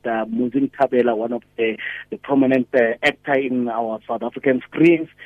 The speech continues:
We've got, you know, uh, one of the soccer stars is the, at his prime. He will also be coming, Mister Thabang Monare. We've got Mister Kabane.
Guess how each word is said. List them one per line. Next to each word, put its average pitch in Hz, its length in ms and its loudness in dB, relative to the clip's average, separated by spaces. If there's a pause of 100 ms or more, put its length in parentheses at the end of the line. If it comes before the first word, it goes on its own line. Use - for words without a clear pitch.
(180)
We've 117 240 -8
got, 117 340 -6
you 113 160 -12
know, 117 420 -2
uh, 113 440 -4 (100)
one 127 180 -2
of 123 120 -4
the 117 120 -2 (140)
soccer 127 280 -4 (100)
stars 127 300 4 (240)
is 113 200 -12 (100)
the, 120 180 -4 (140)
at 131 140 -2
his 127 120 -4 (120)
prime. 135 440 0 (280)
He 123 80 -2
will 120 120 2
also 131 240 -2
be 120 120 -2
coming, 127 440 0
Mister 117 160 -10
Thabang 123 320 0
Monare. 127 480 0
We've 117 180 -6
got 113 180 -8
Mister 113 240 -10
Kabane. 143 680 0